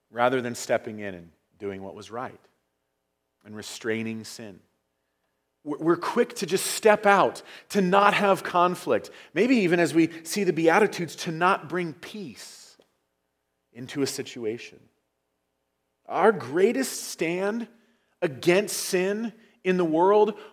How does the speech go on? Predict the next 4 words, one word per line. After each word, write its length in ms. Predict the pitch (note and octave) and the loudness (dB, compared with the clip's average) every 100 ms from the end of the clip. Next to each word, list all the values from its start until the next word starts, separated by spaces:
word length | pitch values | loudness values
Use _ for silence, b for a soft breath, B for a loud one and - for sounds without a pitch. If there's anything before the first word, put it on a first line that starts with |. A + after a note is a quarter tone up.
| B | B
our 120 | F3 | 2
greatest 960 | C#3+ - C3 C#3 G3 A3+ B3+ - - - | 2 -8 -4 4 4 4 0 -2 -8 -14
preserving 960 | - F#3+ C3 A#2+ F#3 G3 A3 G#3 E3+ | 2 2 2 2 2 2 0 -4 -4
work 420 | C#3 E4+ G#3+ - | 2 4 4 2